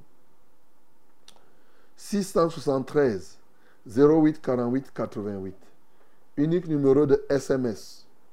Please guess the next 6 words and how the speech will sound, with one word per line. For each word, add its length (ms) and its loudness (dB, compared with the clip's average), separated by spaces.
My 160 2
beloved, 600 12
this 240 -2
is 160 -2
prayer 360 8
time. 340 6